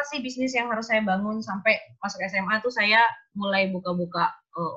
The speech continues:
online shop dan segala macam sekalian belajar. Gitu, waktu itu masih ada B B M, jadi bukanya online shop. Nah, terus, eh,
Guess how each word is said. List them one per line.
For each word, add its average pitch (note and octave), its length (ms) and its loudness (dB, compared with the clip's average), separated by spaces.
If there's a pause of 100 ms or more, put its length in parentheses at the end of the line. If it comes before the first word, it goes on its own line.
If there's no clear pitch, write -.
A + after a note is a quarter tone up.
online F3 200 0
shop F3 200 -6
dan E3 120 -4
segala E3+ 280 -8
macam E3 200 -10
sekalian E3 400 -4
belajar. E3+ 440 -8 (640)
Gitu, F3 240 -6
waktu F3 320 -2
itu B3 80 0
masih A3 240 0
ada F3+ 160 2
B F3 80 2
B F3+ 160 2 (160)
M, F3+ 280 0 (280)
jadi F#3+ 480 0
bukanya F#3 320 -4
online F#3 320 2
shop. F3 320 2 (720)
Nah, F#3+ 240 2 (320)
terus, B3+ 480 4 (320)
eh, G#3 360 4